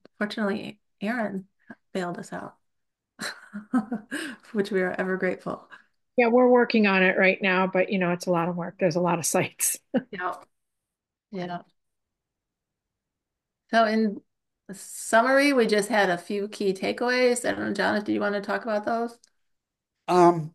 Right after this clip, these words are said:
Speaker 3: well, I think we're probably just about out of time. Um,
Speaker 1: Okay.
Speaker 3: 'cause I know I've got another workshop at one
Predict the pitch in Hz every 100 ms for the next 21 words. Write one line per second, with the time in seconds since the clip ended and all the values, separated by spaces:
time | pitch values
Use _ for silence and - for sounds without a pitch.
0 | - 190 202 208 214 170 160 - 202 208
1 | 240 165 190 - 160 160 160 147 143 139
2 | 123 - 151 123 113 135 - - 127 127
3 | 127 127 - - _ _ _ _ _ -
4 | 123 - _ 117 117 120 123 127 123 117
5 | 117 113 110 110 113 104 107 - 110 104
6 | 107